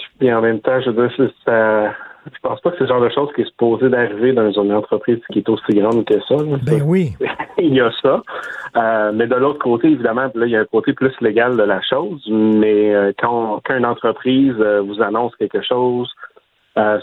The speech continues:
Speaker 1: souvent, il y a un concept de représentation et autres. Fait que, euh, il y a déjà du monde qui ont pris des avocats et tout, là.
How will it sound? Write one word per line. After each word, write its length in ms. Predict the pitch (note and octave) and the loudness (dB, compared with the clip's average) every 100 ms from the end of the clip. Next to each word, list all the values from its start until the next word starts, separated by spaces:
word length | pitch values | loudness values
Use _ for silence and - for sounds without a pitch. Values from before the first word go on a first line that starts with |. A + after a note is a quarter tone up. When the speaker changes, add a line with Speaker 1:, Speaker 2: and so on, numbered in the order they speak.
| - | -4
Speaker 1:
souvent, 140 | G#2+ A2+ | -4 0
il 40 | |
y 40 | |
a 40 | G#2+ | 0
un 60 | |
concept 440 | G2+ G#2 - G#2 - | 0 -4 -2 -4 0
de 60 | |
représentation 960 | G#2 G2 - G2+ G#2 G2+ G2 - A#2 A2 | 0 0 -2 -2 -2 -2 -4 -2 0 2
et 100 | G2+ | 2
autres. 260 | G2+ B2+ C3 - - | 0 -2 -6 -8 -6
Fait 140 | F#2+ | -6
que, 80 | - | -2
euh, 640 | F#2+ G2 G2 G2 G2 F#2+ F2+ - | 2 2 2 2 2 0 -4 -4
il 60 | G#2+ | -2
y 20 | |
a 40 | |
déjà 260 | A2 A2 A#2+ | 0 0 -2
du 120 | A2 | -2
monde 220 | A2 A2+ | -2 -2
qui 140 | - G#2+ | -4 -4
ont 100 | G2 | -4
pris 300 | - A2+ G#2+ | -6 -6 -2
des 300 | G#2 G2 F#2+ | 2 2 2
avocats 380 | G#2+ G#2 G2+ A2+ | 0 -2 -2 -2
et 140 | G#2 | -2
tout, 240 | G2 C3 B2 | -4 -2 0
là. 160 | A2+ | 0